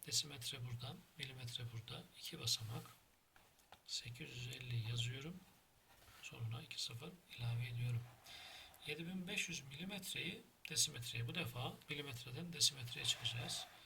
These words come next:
Milimetreyi desimetre bakın iki basamak var. Demek ki yüze böleceğim. Yedi bin beş yüz bölü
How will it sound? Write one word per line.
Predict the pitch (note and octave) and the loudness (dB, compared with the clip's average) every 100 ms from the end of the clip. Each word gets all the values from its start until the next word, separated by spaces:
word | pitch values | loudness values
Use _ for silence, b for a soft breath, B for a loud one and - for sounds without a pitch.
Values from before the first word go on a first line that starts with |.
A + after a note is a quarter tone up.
| B B - | B B -10
Milimetreyi | B2+ C3+ A#2+ - C#3+ | -8 -6 -6 -4 -2
desimetre | B2 - B2 A#2+ - B2 | 2 2 4 -2 -2 -4
bakın | A#2+ - - | -6 -6 -8
iki | - - E3 | -6 -6 -2
basamak | A#2+ - A2+ G2 - | 0 0 0 -6 -4
var. | F2 - - | -2 -2 -4
Demek | B2+ A#2+ | -6 -6
ki | - | -8
yüze | - - D#3 A#2+ | -2 2 2 2
böleceğim. | F#2+ F#2 A2+ - - - B B B B - | -2 0 -2 -4 -12 -18 B B B B -10
Yedi | - A#2+ | -4 2
bin | A#2+ A#2+ A#2 | 4 6 6
beş | C3 - - | 4 2 2
yüz | A2+ - | -4 0
bölü | A#2 A2+ C#3+ | 0 2 0